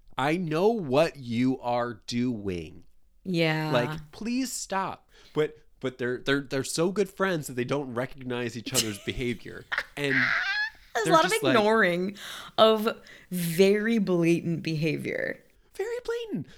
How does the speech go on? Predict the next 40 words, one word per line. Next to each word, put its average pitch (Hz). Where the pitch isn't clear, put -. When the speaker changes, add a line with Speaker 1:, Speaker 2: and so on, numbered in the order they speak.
Speaker 1:
So 311
it 285
was 262
weird 240
because 254
they're 240
having 277
this 269
very 247
normal 190
thing 208
after 170
this, 165
Speaker 2:
<laughs> -
Speaker 1:
this, 151
this 151
very 180
heated 220
dinner 113
that 160
was 170
only 214
put 196
in 147
motion 135
by 113
her, 107
and 127
yet 160
there's 151
no 190
recognition 147
on 123
his 131
part 104
that 139
maybe 170
she's 135
acting 101
up. -